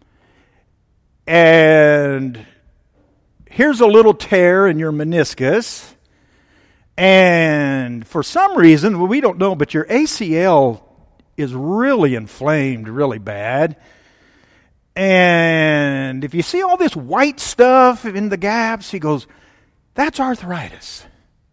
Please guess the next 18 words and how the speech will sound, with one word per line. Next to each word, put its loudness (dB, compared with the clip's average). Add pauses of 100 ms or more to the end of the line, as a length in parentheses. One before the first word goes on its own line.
(160)
And -6
I -10
thought, -2
"Man, 0
that's -4
not -8
too -12
bad. -8 (1040)
That's -8
pretty 2
good 6
news." 4
I 4
was 4
really 8
expecting 4
something 6
really, 8